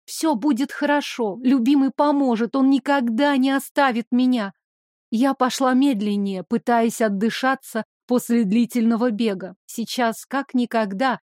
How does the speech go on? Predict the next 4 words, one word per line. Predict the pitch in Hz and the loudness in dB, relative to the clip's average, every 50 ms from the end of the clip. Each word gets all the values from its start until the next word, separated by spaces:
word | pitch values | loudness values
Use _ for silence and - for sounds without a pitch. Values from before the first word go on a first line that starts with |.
| _ _ | _ _
согласная | - - 240 220 214 208 208 220 247 240 226 - - 226 214 214 208 | -6 -2 0 0 0 2 2 2 2 0 0 0 -2 0 0 0 -2
со | - - 226 | -4 -4 -6
словами | - - 226 220 214 202 240 233 220 220 208 214 165 - | -2 0 0 2 2 2 2 2 2 0 0 -2 -4 -4
гувернанток, | 220 202 226 208 226 233 190 220 233 262 262 240 226 - 214 - - | -2 0 0 2 2 2 2 2 2 2 2 0 -2 -2 -4 -6 -8